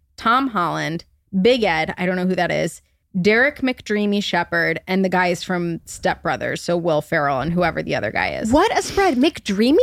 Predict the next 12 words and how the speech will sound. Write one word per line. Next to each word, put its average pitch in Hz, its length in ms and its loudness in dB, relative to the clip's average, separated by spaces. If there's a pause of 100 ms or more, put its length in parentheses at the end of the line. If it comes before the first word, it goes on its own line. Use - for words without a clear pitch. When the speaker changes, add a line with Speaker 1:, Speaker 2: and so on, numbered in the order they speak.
(240)
Speaker 1:
Yeah, 349 220 2
and 285 160 2
those 359 200 2
are 415 100 2
the 392 120 0 (120)
only 320 340 4
ones, 294 580 0
by 202 220 0
the 175 120 -2
way. 135 460 -8 (160)
There's 240 200 4
Speaker 2:
Well, 262 100 8